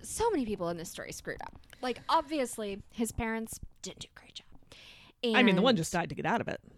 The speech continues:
Speaker 1: Well, <laughs> okay, so that's,
Speaker 2: <laughs>
Speaker 1: that's an unfair assessment, but
Speaker 2: Well, it is. I mean, that'll mess with you.
Speaker 1: Yes, yeah. I don't know that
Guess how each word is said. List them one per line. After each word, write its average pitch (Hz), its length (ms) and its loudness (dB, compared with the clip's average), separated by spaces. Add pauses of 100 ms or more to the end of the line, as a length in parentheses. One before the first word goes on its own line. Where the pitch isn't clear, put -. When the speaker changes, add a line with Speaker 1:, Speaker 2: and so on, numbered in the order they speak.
(120)
Speaker 1:
Well, - 260 -8 (220)
<laughs> - 220 -12
okay, - 220 -14
so 240 140 2
that's, 233 320 10 (220)
Speaker 2:
<laughs> - 120 -10
Speaker 1:
that's 339 300 4
an 240 160 -2
unfair 196 380 -4
assessment, - 440 -8
but - 140 4 (280)
Speaker 2:
Well, 403 120 12
it 277 80 12
is. 165 240 8
I 240 60 8
mean, 226 280 6
that'll 254 260 8
mess 165 200 4
with - 100 -10
you. - 80 -14 (220)
Speaker 1:
Yes, - 560 -4 (120)
yeah. 101 140 -10 (2000)
I 254 100 0
don't 247 220 2
know 220 220 -4
that 180 280 -12